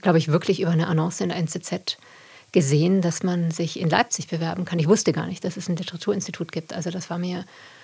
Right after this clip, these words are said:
neu. Und, ähm, als ich das dann gesehen hatte, hatte ich mich beworben und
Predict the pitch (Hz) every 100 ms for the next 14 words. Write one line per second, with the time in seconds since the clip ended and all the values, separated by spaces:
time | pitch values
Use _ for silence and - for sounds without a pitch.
0 | - - - 165 180 233 247 - 170 156
1 | - 175 165 175 180 170 - - 165 143
2 | 175 202 208 165 175 175 - 170 160 185
3 | 208 - 165 160